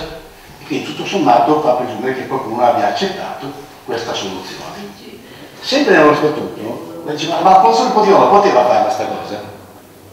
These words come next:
O non poteva farla? Nello statuto sempre si dice, all'articolo tre, che sono gli scopi istituzionali, che la Fondazione opera nei settori della beneficenza,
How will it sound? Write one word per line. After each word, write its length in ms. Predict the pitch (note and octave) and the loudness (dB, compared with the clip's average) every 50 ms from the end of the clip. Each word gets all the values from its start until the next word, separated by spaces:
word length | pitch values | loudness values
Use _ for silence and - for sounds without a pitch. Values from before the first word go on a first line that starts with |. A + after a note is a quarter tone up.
| - - - - | -20 -20 -8 0
O 100 | - D3+ | 4 4
non 120 | G3 F3+ | 6 6
poteva 320 | - F#3 - - F#3+ - - | 4 2 0 0 -2 -2 -4
farla? 540 | - - - - - - - - - - - - - - - - - - - - G#3 G3+ G#3 - - - - - - - - - - - - - - | -4 -6 -6 -6 -6 -8 -10 -12 -14 -18 -18 -20 -20 -20 -20 -20 -20 -20 -20 -20 -20 -20 -20 -18 -18 -20 -20 -20 -20 -20 -20 -20 -20 -20 -20 -18 -6
Nello 260 | F3 A3+ C#4 - F#4 | -2 0 4 4 4
statuto 540 | - - D#3+ - - D#4+ - - - - - | 4 4 0 0 0 0 0 -2 -2 -4 -4
sempre 760 | - - - E3 - - F2+ - - - - - - - - - - - - - - - - - - - - - - - - - - - - - | -2 2 2 4 4 2 0 -2 -4 -6 -6 -4 -6 -6 -6 -10 -12 -14 -16 -18 -18 -16 -16 -16 -16 -16 -18 -20 -20 -20 -20 -20 -20 -20 -16 -10
si 220 | - D#3 D#3+ D3+ | -8 -6 -4 -4
dice, 760 | C3+ B2 - - - A2 A2+ A2+ A2+ - - - - - - - | -2 -2 -4 -4 -2 -2 0 0 0 -2 -4 -8 -12 -14 -14 -10
all'articolo 640 | - - - - A2+ - - - - C3 - - - | -8 -6 -4 -4 -6 -6 -6 -6 -6 -6 -4 -4 -4
tre, 220 | - D3 D#3 C#3+ | -2 0 0 0
che 80 | B2 - | -2 -4
sono 300 | - C3 B2 B2 A#2 A#2 | -6 -4 -4 -4 -4 -4
gli 160 | A2+ A2+ - | -6 -8 -10
scopi 460 | - - - D#3 D#3 D#3 C#3+ C3+ - - | -12 -8 -6 -4 -4 -4 -4 -6 -6 -4
istituzionali, 920 | D#3 - - - - - - - - - - G#2 G2+ - - - - - - - - - - - - - - - - - - - - - - - - - - E3+ F3 F3+ F#3 F#3 G3+ | -4 -4 -4 -6 -8 -10 -10 -12 -12 -12 -10 -10 -10 -10 -10 -12 -12 -14 -14 -14 -16 -18 -20 -20 -20 -20 -20 -20 -20 -20 -20 -20 -20 -20 -20 -20 -20 -20 -18 -16 -16 -16 -14 -12 -6
che 120 | G3+ G3 - | -4 2 4
la 120 | - - | 4 4
Fondazione 760 | B3 B3+ - G#3+ G#3 - - - E3 C#3+ - - - - - - | 4 2 2 0 0 0 0 2 2 4 4 4 2 0 2 2
opera 380 | - - - - G#2+ - B2 - | 4 4 4 4 2 2 2 2
nei 140 | - - | 2 0
settori 520 | - - D3+ D3 D3 - - F#3+ G3 F3 D3+ | 0 -2 -4 -4 -4 0 0 2 2 2 0
della 200 | C3+ C3 C3+ C3+ | 0 0 0 0
beneficenza, 1120 | C3 C3+ B2+ B2 B2 B2+ C3 - - - A2+ G#2+ G#2 G#2 - - - A2 G#2+ - - | 0 0 -2 -2 -2 -4 -6 -8 -6 -6 -6 -6 -6 -6 -8 -10 -12 -12 -12 -12 -14